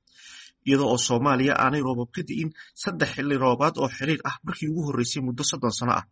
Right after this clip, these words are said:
Qorshahan ayaa lagu sheegay in loo baahan yahay ku dhowaad in ka badan hal bilyan oo dollar si loo caawiyo ku dhowaad lix milyan oo ka mid a dadka ugu nugul Soomaaliya, si loo daboolo baahiyaha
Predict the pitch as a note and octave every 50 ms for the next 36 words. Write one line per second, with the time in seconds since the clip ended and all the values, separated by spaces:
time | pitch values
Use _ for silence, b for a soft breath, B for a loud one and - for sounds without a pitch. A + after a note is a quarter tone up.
0 | _ - - - - C3 A#2 A#2 A#2 - - A#2+ B2 A#2 A2 A2 B2 C#3+ - -
1 | B2 G#2+ A#2 B2 A#2+ - D#3+ D3 C3+ C3 D3 C#3+ - B2 A#2+ A2+ C#3 C#3+ B2+ B2+
2 | B2+ C3 C3 _ - B2 A#2 B2+ C#3 D#3 C3+ A2+ - _ _ - F3 F3+ F#3 -
3 | G#3 F#3 - C#3+ D3+ E3 D#3+ C3+ B2+ E3 F3+ F3+ - - D#3+ C#3+ C#3 D#3 F3+ G3
4 | F#3 - - C#3+ C#3+ C3+ C3 B2+ C3 D#3 D#3 - - D#3+ D#3 D3+ E3 D#3 - -
5 | C3 B2+ B2 A#2+ C3+ D3+ D#3+ D#3 b b b b b b b - C#3+ D3 D#3+ F3+
6 | F3 D3+ - _ - C#3 F3+ F#3+ F3+ - - E3+ D3+ D3 D3 D#3+ E3 - - C#3+
7 | C#3 - - E3+ D#3+ D#3 C#3+ C#3 C#3+ D#3+ - - - C3+ A#2 - - D3 D3 F#3+
8 | F3 D#3 C3+ C#3+ D3+ D3+ - - B2+ B2+ D3+ D3 A#2+ G#2 G#2 A2 G#2+ _ _ _
9 | - - - F#3+ E3+ D#3 D#3 D#3 D3+ C3 B2 C3 C3+ D3 C3 - C3+ B2+ A#2 B2
10 | C#3+ D#3 D#3 C3